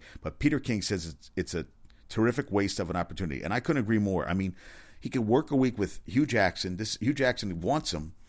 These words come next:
Spend a week with him. I don't understand why. You know, this is a chance to work with the guy who could become your future boss. But somebody must be talking in his ear saying, "Oh, you know, this and that." I, I think it would have been a win-win.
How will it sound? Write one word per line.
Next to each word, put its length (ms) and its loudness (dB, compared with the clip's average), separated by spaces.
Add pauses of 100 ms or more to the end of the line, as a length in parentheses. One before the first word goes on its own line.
(340)
Spend 280 2
a 40 4
week 200 2
with 120 -2
him. 160 -4
I 80 4
don't 80 2
understand 380 -2
why. 280 -4 (100)
You 80 -6
know, 120 2
this 220 -4
is 80 -6
a 60 -4
chance 360 -4
to 120 0
work 400 0 (260)
with 120 -4
the 60 0
guy 180 4
who 60 4
could 160 -2
become 240 -2
your 100 0
future 300 -2
boss. 540 0 (800)
But 120 -6
somebody 260 4
must 200 2
be 80 -4
talking 320 0
in 80 -2
his 160 -2
ear 160 0
saying, 160 -4
"Oh, 220 2
you 100 -2
know, 140 -2
this 160 -4
and 80 -6
that." 200 -6
I, 200 -6
I 200 6
think 320 -2
it 80 -2
would 140 0
have 80 -4
been 80 -4
a 60 -2
win-win. 400 -4